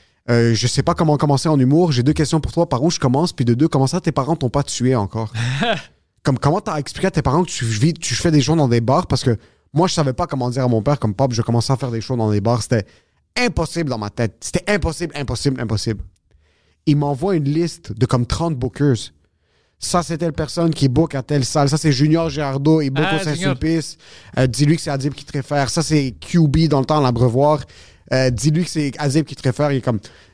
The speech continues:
Speaker 1: Dis que c'est moi qui te réfère, puis yo, commence à me break down, inquiète-toi pas, commence à faire des shows, quand ça va bien se passer, ils vont voir un petit peu d'argent rentrer, ils vont commencer à faire confiance. » Puis il est comme, « Peu importe ce qu'ils disent, c'est ton bonheur qui est important, ils vont jamais comprendre ce que tu fais.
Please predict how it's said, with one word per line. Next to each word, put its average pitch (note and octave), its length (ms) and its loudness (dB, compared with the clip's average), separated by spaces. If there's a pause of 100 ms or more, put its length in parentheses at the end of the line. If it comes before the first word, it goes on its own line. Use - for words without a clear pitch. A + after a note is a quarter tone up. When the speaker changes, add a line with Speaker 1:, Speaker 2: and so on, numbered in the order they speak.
Speaker 1:
Dis C#3+ 100 -2
que D#3+ 60 -4
c'est E3+ 100 -4
moi D#3 120 0
qui D3 100 -12
te - 80 -8
réfère, D3+ 280 0
puis C3+ 100 0
yo, D3 220 2 (420)
commence D3 280 2
à C#3+ 80 -4
me B2+ 40 -2
break C3 200 -2
down, C#3+ 240 2
inquiète-toi C#3+ 400 0
pas, C#3 140 2
commence C#3+ 300 2
à D#3 60 2
faire C#3+ 160 -2
des C#3 140 4
shows, D3+ 180 2
quand D3 140 0
ça C#3+ 100 -2
va C3+ 140 4
bien C#3 120 4
se B2 60 0
passer, C#3+ 240 0
ils D3 80 6
vont B2+ 100 2
voir C#3 140 2
un C3+ 60 4
petit B2 120 -2
peu C#3+ 120 0
d'argent B2+ 260 2
rentrer, B2+ 240 0
ils D3 60 4
vont C3 100 4
commencer B2 320 0
à C3 60 0
faire B2 160 -4
confiance. » C3+ 500 0 (420)
Puis C#3 100 2
il - 40 4
est - 20 -2
comme, « C3 200 2
Peu D#3+ 100 2
importe D3 280 -4
ce - 60 -14
qu'ils A#2 100 -8
disent, A2+ 360 -2 (220)
c'est - 180 0
ton C#3 180 2
bonheur B2+ 300 2
qui - 100 -6
est G#2+ 80 -6
important, A2 400 -2
ils B2 140 0
vont A#2+ 160 0
jamais B2+ 280 0
comprendre A2+ 360 -4
ce - 80 -6
que G#2 60 -2
tu - 120 -10
fais. G#2+ 160 -4